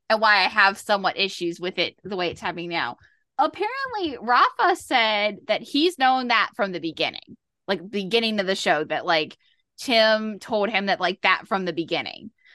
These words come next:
So my thing is, the way it's happening right now, it just feels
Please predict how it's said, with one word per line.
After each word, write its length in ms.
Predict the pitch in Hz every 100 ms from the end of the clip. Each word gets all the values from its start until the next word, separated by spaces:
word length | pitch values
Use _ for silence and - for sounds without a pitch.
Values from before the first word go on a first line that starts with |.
| _
So 160 | -
my 320 | 247 277 427 523
thing 220 | 370 302 254
is, 460 | 226 220 233 240 - _ _
the 140 | 247 277
way 140 | 311
it's 220 | 453 453 359
happening 400 | 285 294 277 247
right 200 | 226 185
now, 360 | 233 262 226
it 180 | - 233
just 300 | 247 240 -
feels 580 | 240 233 220 214 -